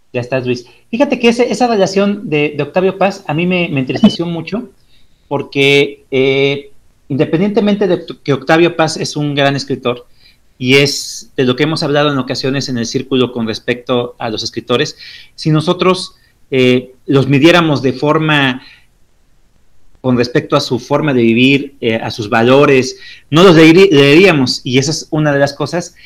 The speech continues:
que me reten-, me retenían y me repelían de Octavio Paz, el conocer su vida. Pero si yo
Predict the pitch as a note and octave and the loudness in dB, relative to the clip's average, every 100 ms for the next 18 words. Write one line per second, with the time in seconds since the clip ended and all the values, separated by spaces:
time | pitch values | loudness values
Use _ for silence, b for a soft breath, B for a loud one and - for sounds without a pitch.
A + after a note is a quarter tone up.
0 | b b _ - B2+ A#2+ A#2+ C3 C#3 - | b b _ 0 2 2 0 0 0 -2
1 | C3 C3 C3 D3+ F3 A#3 G3+ E3 C3+ B2+ | 0 2 2 2 4 4 4 2 2 0
2 | C#3 C3+ D3+ D3 B2 C3+ C3+ C3+ C#3 - | 0 0 2 2 -2 -2 -2 0 -2 -4
3 | - A2+ B2 A#2 A2+ C#3+ C3 b b b | -8 -10 -6 -6 -4 -4 -4 b b b
4 | - - B2+ B2 C#3 A#2+ B B B _ | -18 -6 -2 2 2 0 B B B _
5 | - C3+ C3+ C#3 - - _ - - - | 0 2 4 2 -2 -20 _ -20 -20 -16
6 | - B2+ E3+ G#3 G3+ - | -8 2 6 6 4 -2